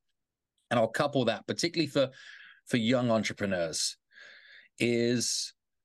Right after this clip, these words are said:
if you cannot rewrite your biography every six months, you're not moving quick enough.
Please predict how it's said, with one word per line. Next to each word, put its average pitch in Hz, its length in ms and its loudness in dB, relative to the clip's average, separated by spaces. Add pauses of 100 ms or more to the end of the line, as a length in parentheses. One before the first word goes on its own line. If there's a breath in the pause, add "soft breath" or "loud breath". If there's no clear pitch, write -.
(380)
if 127 240 -2
you 196 100 0
cannot 165 600 0
rewrite 127 540 2
your 120 180 0
biography 104 760 0
every 98 200 2
six - 260 -4
months, 90 400 -4 (1600)
you're 117 120 4
not 117 140 2
moving 101 240 0
quick 95 160 -4
enough. - 320 -8